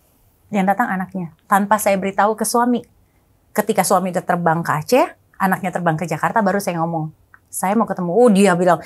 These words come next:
"Jangan, nggak, saya harus ketemu." Jadi emang, ya terserah orang mau bilang saya batu, tapi saya punya hak dong buat mempertahankan harga diri saya, ya. Yang menurut orang sana yang punya harga diri cuma yang menjabat doang gitu kan.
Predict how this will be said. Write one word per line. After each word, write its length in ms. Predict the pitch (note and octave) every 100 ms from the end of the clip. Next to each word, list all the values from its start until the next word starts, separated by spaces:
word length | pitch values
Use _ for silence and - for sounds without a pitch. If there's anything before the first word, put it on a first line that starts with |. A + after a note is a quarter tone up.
| -
"Jangan, 480 | - A#3 B3+ A#3 F#3
nggak, 240 | F3+ - -
saya 240 | - G3+
harus 80 | F#3
ketemu." 400 | - F#3+ F3+ E3 _ _ _ _ _ _ _
Jadi 160 | A3+ B3+
emang, 380 | A3+ G#3+ G3+ - _ _ _ _ _ _ _ _ _ -
ya 120 | G3+
terserah 400 | G#3+ A#3 C4+ G#3+
orang 180 | F#3+ A#3
mau 100 | G#3+
bilang 200 | F#3+ A3+
saya 160 | A3+ G#3
batu, 280 | D#3+ D#3+
tapi 200 | G#3 G#3+
saya 160 | B3+ C#4
punya 260 | C4+ F3+ E3
hak 160 | A3
dong 240 | F#3+ D#3+ D#3+
buat 160 | E3 E3
mempertahankan 640 | E3 D#3 D3+ E3 D#3 D3+ D#3 D3 -
harga 220 | F#3 E3
diri 180 | E3 E3
saya, 320 | D#3+ D3 F3+ C4
ya. 120 | D#4+ - _ _ _ -
Yang 160 | G3 F3
menurut 300 | F3 F3+ F#3 _
orang 300 | G3+ F3+ F3
sana 220 | F3+ F#3+
yang 100 | A#3+
punya 200 | F#3+ F#3
harga 160 | E3+ E3+
diri 120 | F3
cuma 200 | F#3+ G#3
yang 160 | E3+ E3+
menjabat 420 | E3 D#3 D3 D#3+
doang 400 | F3 F#3 F3 D#3+
gitu 160 | D#3 D3+
kan. 300 | D3+ D#3+